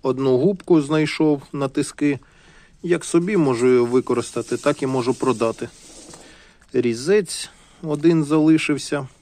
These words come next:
більш-менш такий ціленький. І ось таке кріплення від якоїсь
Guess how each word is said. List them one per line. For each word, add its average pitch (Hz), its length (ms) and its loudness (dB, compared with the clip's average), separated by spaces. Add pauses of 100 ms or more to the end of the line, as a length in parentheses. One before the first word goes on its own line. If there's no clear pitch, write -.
(560)
більш-менш 139 580 -4
такий 135 280 -8
ціленький. 131 680 -2 (680)
І 131 120 -2
ось 147 220 -2
таке 110 320 -4
кріплення 113 680 -6 (340)
від 120 240 -8 (120)
якоїсь 123 640 -4